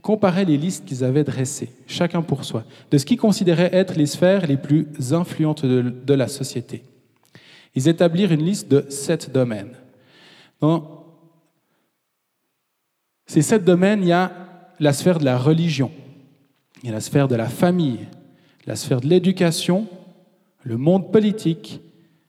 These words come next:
la sphère des médias, la sphère des arts et du divertissement et le monde des affaires.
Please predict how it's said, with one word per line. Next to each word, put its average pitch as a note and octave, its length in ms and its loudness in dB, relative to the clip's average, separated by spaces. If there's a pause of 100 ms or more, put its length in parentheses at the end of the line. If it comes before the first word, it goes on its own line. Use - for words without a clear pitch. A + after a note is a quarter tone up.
la B2+ 100 -6
sphère C#3+ 320 -2
des A#2+ 140 0
médias, D3 480 0 (1000)
la B2+ 120 -2
sphère F3 280 2
des C#3 240 2
arts F3+ 200 4
et D3+ 60 4
du C3 120 -2
divertissement C3 1120 -4
et C#3 140 -4 (640)
le A#2 120 -2
monde B2+ 360 0 (120)
des B2 220 -2
affaires. - 520 -8